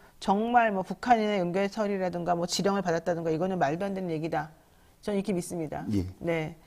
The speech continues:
Speaker 1: 자, 그다음 이슈 한번 보겠습니다. 윤 대통령 노동관이 참 이상하다. 솔직히 저는 그렇게 생각하는데, 그 노동관이라고 할 것도 없고 좀 노동관 자체가 사실은 상당히 근거 없이 천박하다. 이런 생각을 솔직히 하-, 합니다.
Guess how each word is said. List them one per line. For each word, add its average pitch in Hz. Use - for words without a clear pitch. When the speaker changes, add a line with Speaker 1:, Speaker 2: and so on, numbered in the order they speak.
Speaker 1:
자, 220
그다음 269
이슈 254
한번 226
보겠습니다. 175
윤 214
대통령 349
노동관이 311
참 -
이상하다. 233
솔직히 277
저는 220
그렇게 214
생각하는데, 214
그 190
노동관이라고 254
할 247
것도 311
없고 226
좀 226
노동관 285
자체가 247
사실은 233
상당히 220
근거 226
없이 226
천박하다. 233
이런 185
생각을 196
솔직히 214
하-, 247
합니다. 269